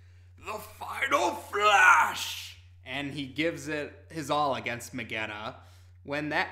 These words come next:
after that's finished, he rushes up to Megeta and he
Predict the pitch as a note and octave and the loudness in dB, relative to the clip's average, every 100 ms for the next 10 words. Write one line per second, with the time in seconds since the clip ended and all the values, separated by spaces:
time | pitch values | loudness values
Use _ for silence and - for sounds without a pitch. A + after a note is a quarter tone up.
0 | - G3+ A3+ A3+ G#3 F3+ - G3 D#3 B2+ | -2 0 0 -2 -2 -2 -4 -4 -4 -6
1 | - D3+ B2+ D#3+ E3+ F3 C3 C#3 C3+ - | -10 -12 -6 -2 -2 -4 -6 -4 -6 -8
2 | C3 A#2 A2+ A2 A2 A2 A#2 A#2 | -8 -8 -6 -6 -6 -8 -10 -12